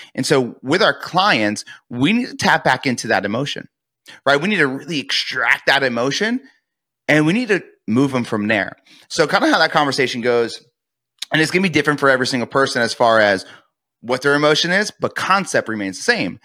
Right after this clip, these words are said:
So it's like, hey, we go three whys deep for every what, right?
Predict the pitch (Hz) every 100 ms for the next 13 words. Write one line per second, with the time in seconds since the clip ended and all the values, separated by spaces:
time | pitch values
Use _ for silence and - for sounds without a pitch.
0 | _ _ _ - 147 151 180 139 110 -
1 | - 131 160 151 - 143 151 131 127 127
2 | 120 139 139 127 113 110 101 87 _ -
3 | 120 123